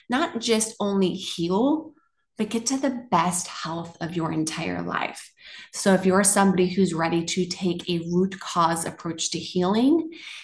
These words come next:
and step into the best version of you,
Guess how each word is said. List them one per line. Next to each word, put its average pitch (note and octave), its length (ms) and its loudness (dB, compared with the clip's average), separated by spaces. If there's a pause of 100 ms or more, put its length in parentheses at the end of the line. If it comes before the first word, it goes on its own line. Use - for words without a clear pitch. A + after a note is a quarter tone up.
(140)
and F3 480 2
step - 380 -2
into F#3+ 220 4
the F3 80 2
best E3+ 680 0
version E3 720 -2
of E3 180 -2
you, E3 580 2